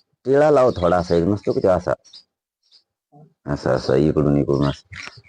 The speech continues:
वा रे बाबा, तपासण्याला आता, आता लागत आहे गिऱ्हाईक त्याला बरंच आता,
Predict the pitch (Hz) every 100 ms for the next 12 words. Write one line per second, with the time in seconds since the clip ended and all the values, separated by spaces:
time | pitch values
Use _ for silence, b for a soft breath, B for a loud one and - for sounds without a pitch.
0 | _ - 98 135 139 113 107 95 76 -
1 | _ _ - 113 127 135 139 139 135 131
2 | 110 127 160 185 196 160 123 123 98 101
3 | 95 82 80 73 65